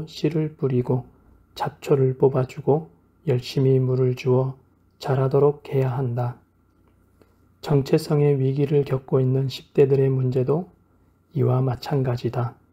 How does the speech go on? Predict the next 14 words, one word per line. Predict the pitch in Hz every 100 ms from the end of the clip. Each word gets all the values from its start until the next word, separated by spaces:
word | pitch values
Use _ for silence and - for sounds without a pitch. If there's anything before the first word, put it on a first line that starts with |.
| _ _ _ _ _ _ _ _
단순히 | - 131 131 147 139 131
적극적 | 139 135 147 - 160 -
사고방식이나 | - 151 147 143 135 139 135 127 135 151 _ _ _ _
그럴듯한 | - 135 131 151 - 143 135
성공의 | 131 147 139 147 139 135
공식만으로는 | - 135 139 127 143 139 127 131 135 135 139 180 - _ _ _ _ -
그런 | - 131 131
문제들이 | 127 127 127 127 127 127
쉽게 | - - - 147 135
해결되지 | 156 147 143 135 131 147
않는다. | 170 127 127 123 127 - _ _ _ _ _ _ _ _ _
수학의 | _ - 170 151 156 147 143
법칙이란 | 143 139 - 147 135 135 139 165
것이 | 151 131 151 185